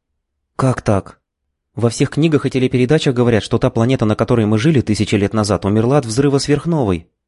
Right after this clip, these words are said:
А вдруг они нам врали?» Мы могли бы очень долго рассуждать на эту тему, если бы наш разговор не прервал громкий звенящий писк.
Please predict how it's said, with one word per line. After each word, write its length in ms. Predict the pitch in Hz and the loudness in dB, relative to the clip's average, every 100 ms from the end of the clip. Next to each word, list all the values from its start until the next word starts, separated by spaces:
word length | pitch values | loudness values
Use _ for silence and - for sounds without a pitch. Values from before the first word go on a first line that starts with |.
| _ _ _ | _ _ _
А 80 | 95 | -6
вдруг 280 | 82 98 110 | 0 0 0
они 180 | 107 101 | 0 0
нам 180 | 95 90 | 0 0
врали?» 440 | 92 95 101 92 _ _ _ _ _ _ _ - | -2 -2 -2 -6 _ _ _ _ _ _ _ -6
Мы 140 | 87 | -2
могли 260 | 87 87 120 | -2 0 0
бы 80 | |
очень 260 | 117 107 107 | 0 -2 -2
долго 220 | 110 123 | 0 0
рассуждать 460 | 113 101 104 107 107 | 0 0 -2 -2 -2
на 60 | |
эту 180 | 101 104 | -2 -2
тему, 240 | - 127 87 | -2 0 0
если 260 | 85 - | 0 0
бы 80 | 85 | 0
наш 180 | 85 87 | 0 -2
разговор 440 | 85 80 80 104 | -4 -2 0 0
не 100 | 104 | -2
прервал 380 | 85 90 82 90 | -2 -2 0 -2
громкий 340 | 85 85 92 | -2 -4 -4
звенящий 480 | 101 85 82 78 - | -4 -2 0 -2 -4
писк. 400 | - 82 - - | -2 -4 -4 -12